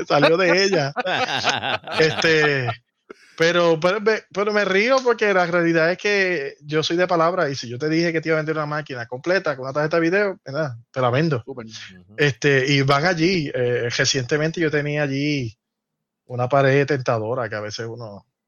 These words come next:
Speaker 1: pues, de la realidad que habían como, como treinta G P U. Entonces,
Speaker 3: Uf.
Speaker 1: ve, ir a una tienda y ver una cantidad de G P U así,
Speaker 3: Treinta
Speaker 1: después
Speaker 3: G P U, uf.
Speaker 2: Ujú.
Speaker 3: <laughs> ¿Cómo no están
Speaker 1: Ajá.
Speaker 3: ahora, chacho? No se consiguen.
Speaker 1: Exacto. Pues, pues choca. Eh, mucha gente a veces me dice que si son cajas vacías.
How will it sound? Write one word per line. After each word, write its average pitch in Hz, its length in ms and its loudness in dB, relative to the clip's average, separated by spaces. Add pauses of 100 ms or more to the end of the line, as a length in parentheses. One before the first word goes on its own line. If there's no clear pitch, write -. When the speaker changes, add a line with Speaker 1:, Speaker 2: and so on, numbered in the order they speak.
Speaker 1:
pues, 147 140 -6
de 127 160 0
la 117 60 2
realidad 127 280 2
que 175 60 2
habían 135 200 2
como, 131 460 -4 (580)
como 113 160 -10
treinta 120 320 0
G 117 140 0
P 101 200 -10
U. 120 120 -10 (240)
Entonces, - 360 -4
Speaker 3:
Uf. 120 40 -6
Speaker 1:
ve, 120 300 0
ir 139 100 4
a 180 40 4
una 175 160 2
tienda 151 360 2
y 113 40 0
ver 123 180 0
una 147 200 0
cantidad 156 340 2
de 147 80 2
G 147 140 2
P 143 160 0
U 143 40 4
así, 151 240 2
Speaker 3:
Treinta 135 60 2
Speaker 1:
después 131 320 2
Speaker 3:
G 123 40 0
P 123 40 0
U, 123 200 -2
uf. 123 160 -6
Speaker 2:
Ujú. 117 400 -16 (120)
Speaker 3:
<laughs> 165 180 -4
¿Cómo 143 200 0
no 143 80 2
están 147 200 4
Speaker 1:
Ajá. 131 140 2
Speaker 3:
ahora, 131 240 -2
chacho? 147 260 -6
No 120 60 -8
se 139 80 -8
consiguen. 139 540 -8 (360)
Speaker 1:
Exacto. 139 720 2
Pues, 147 640 2
pues 151 180 0
choca. 151 520 0
Eh, 120 260 -10
mucha 139 300 -2
gente 160 180 0
a - 40 2
veces 143 220 -2
me 151 80 -2
dice 131 260 -2
que 143 80 -6
si 123 120 -6
son 127 220 -8
cajas 135 260 -2
vacías. 127 520 -6